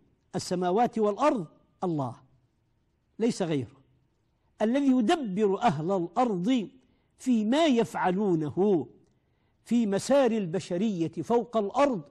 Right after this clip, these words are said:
في النهاية هو الله. نعم، للعبد مشيئة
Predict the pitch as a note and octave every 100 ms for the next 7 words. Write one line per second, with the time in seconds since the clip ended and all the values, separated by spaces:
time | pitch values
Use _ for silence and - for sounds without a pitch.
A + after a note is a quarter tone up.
0 | _ - D#4 C#4+ G#3+ C4 A#3+ A3+ - -
1 | C4+ G#3+ C#3 C#3+ A#2 _ _ _ _ -
2 | A3 C4 F4 D4+ B3+ G#3+ B3 B3 A#3 A#3
3 | - F#4+ G#3